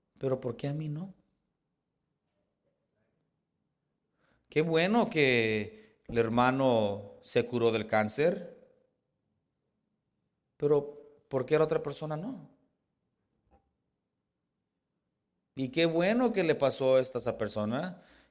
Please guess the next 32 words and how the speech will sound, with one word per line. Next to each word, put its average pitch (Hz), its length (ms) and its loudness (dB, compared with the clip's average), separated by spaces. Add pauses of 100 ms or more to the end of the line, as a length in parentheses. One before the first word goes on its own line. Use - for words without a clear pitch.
Qué 165 120 0
bueno 226 360 4
que 196 140 4
Dios 160 220 0
nos 151 180 -6
trae. 127 420 2
Y 139 120 2
en, 143 240 6
hermanos, 143 420 -4
en 113 160 -4
todo 165 360 -2
tenemos 135 260 -4
que 170 80 -4
tener 160 320 -2
mucho 190 680 2
cuidado. 110 560 -2 (1500)
Porque 160 380 4
estos 185 300 0
son 208 120 4
los 208 100 4
problemas 170 420 4
que 151 120 -2
todas 180 340 2
las 160 180 -4
iglesias 147 460 -2
tienen. 160 460 -8 (2250)
Y 143 120 0
es 156 80 0
por 170 200 2
esto, 156 800 2
esos 156 240 -4
pecados, 135 840 0